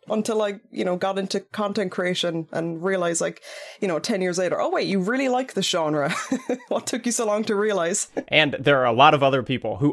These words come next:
Speaker 2: also really like that genre. <laughs> I, I feel
Speaker 1: Yeah,
Speaker 2: like
Speaker 1: very much so, yeah.
Speaker 2: you are able to find a niche.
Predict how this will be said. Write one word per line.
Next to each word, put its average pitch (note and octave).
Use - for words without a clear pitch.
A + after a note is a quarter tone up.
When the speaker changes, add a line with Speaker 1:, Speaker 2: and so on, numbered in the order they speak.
Speaker 2:
also C3
really C3+
like A#2+
that A2+
genre. G2+
<laughs> -
I, C#3
I G3+
feel D3+
Speaker 1:
Yeah, C#3+
Speaker 2:
like C#3+
Speaker 1:
very C#4+
much A3+
so, E3+
yeah. F#3+
Speaker 2:
you C3+
are B2
able C#3
to C3+
find B2
a A#2
niche. A#2